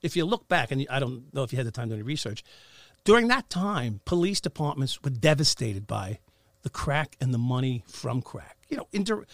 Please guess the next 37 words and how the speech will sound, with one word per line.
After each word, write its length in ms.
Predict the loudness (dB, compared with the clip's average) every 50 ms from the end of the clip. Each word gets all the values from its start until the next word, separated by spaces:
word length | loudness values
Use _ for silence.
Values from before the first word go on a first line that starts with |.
| -20 -20 _ 4
by 140 | 6 6 8
their, 200 | 8 6 6 4
by 180 | 4 4 4 4
choices, 400 | 4 6 6 6 6 4 2 -2
bad 260 | -2 0 2 2 2
choices 360 | 2 2 2 2 0 0 -2
that 100 | -6 -4
guys 240 | -4 -2 -2 -2 -2
made 160 | -4 -4 -4
because 300 | -6 -8 -8 -8 -8 -6
they 80 | -6 -6
were 100 | -6 -6 -8 _ -16 -10 -8
exposed 720 | -4 -2 -2 -2 -2 0 -2 0 0 0 0 0 -2 -4
to 100 | -8 -8
such. 460 | -6 -4 -4 -4 -4 -6 -8 -12 -14 _ _ _ _ _ _ _ _ _ -20 -20 -20 -20 -20 -20 -20 -20 -20 _ _ 0
I 60 | 2
mean, 100 | 4 4 4
when 80 | 4
you're 120 | 4 4 6
making 260 | 4 4 4 2 2
seventeen 720 | 2 4 4 4 4 4 2 2 2 2 2 4 4 4
nine 340 | 4 4 2 2 2 2 2
a 60 | 2
year 460 | 2 2 0 0 0 0 -2 -4 -6 -2
and 140 | 0 2 2
the 60 | 2
guy 260 | 2 0 0 0 0 0
that 80 | 0
you 100 | -2 -2
pulled 280 | -4 -4 -4 -4 0 2
over's 260 | 2 2 2 2 0
got 200 | 0 0 4 6
seventeen 580 | 6 8 8 8 6 4 2 0 0 0 0 0
nine 280 | 0 0 0 0 0 0
in 40 | 0
his 120 | 0 -2
pocket, 540 | -4 -6 -2 0 0 0 -2 -6 -14 -14